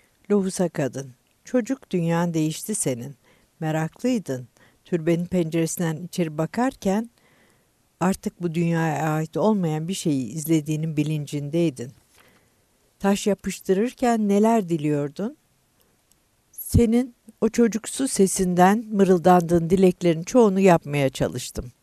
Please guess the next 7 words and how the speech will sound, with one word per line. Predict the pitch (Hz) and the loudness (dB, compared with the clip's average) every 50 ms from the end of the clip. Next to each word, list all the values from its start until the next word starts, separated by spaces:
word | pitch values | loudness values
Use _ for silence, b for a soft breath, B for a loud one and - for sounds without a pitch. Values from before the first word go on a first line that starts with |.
| _ _ _ _ b b b b b b b b b b b b b _ | _ _ _ _ b b b b b b b b b b b b b _
"Dileklerimi | - 226 226 254 254 - - 254 262 254 254 254 | -2 2 4 4 4 4 4 2 2 2 2 4
yapmıştınız | 254 254 254 - - 262 254 - - - 185 180 175 165 - | 4 4 4 2 -2 -6 -6 -2 0 0 2 2 0 0 4
değil | - 220 233 254 | 4 6 6 4
mi?" | 277 262 208 165 143 | 2 0 -2 0 2
dedim | 151 151 131 135 135 139 | 2 2 2 0 -2 -4
yavaşça. | 135 127 123 117 117 120 139 - - - 117 98 b b b b b b b b - | -2 0 0 0 0 -2 -2 -4 -6 -8 -8 -8 b b b b b b b b -2
"Yaptım." | 139 135 - - - - 220 240 240 226 | 0 0 0 -2 0 2 2 2 2 0